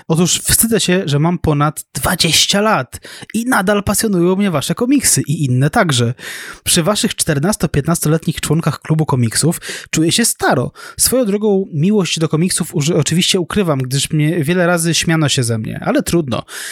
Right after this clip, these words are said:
Mam w kiosku założoną teczkę i nawet jeśli gdzieś wyjadę, to po powrocie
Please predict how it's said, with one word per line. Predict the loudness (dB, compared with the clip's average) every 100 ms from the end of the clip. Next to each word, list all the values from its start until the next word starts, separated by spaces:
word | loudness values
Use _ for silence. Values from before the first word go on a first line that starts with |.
| -4
Mam | -2 0
w | 0
kiosku | -2 0 0
założoną | 0 2 0 0 0
teczkę | -2 -2 0
i | 0
nawet | 2 0 0
jeśli | -2 -2 0
gdzieś | 0 2
wyjadę, | 2 2 2
to | 0
po | 0
powrocie | 0 0 0 0 -2